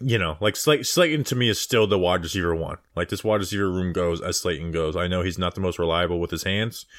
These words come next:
Um, even some of his catches, he, you know, some of his best plays this year were bobble passes, the Jaguars touchdown, the Texans touchdown. Both were bobble passes.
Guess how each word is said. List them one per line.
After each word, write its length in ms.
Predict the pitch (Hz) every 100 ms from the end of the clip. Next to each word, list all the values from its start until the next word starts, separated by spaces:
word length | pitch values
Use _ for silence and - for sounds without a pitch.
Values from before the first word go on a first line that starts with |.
| - - - -
Um, 240 | 87 82 101
even 180 | 98
some 140 | 98 98
of 80 | 87
his 120 | 87
catches, 420 | - 104 - 80
he, 140 | 85 73
you 140 | 104
know, 140 | 80 76
some 180 | - 113
of 80 |
his 120 | 101 92
best 280 | 117 110
plays 260 | - 107 92
this 160 | 85 -
year 160 | 90
were 160 | 85 82
bobble 340 | 78 85 78
passes, 440 | 76 85 - 85 80
the 80 | 85
Jaguars 500 | 87 87 85 78 -
touchdown, 420 | 78 - 71 80
the 60 |
Texans 400 | 82 - - 85
touchdown. 380 | - 76 - 60 - - - - _
Both 240 | 101 92
were 60 | 92
bobble 400 | 76 101 87 87
passes. 640 | - 95 95 - 87 -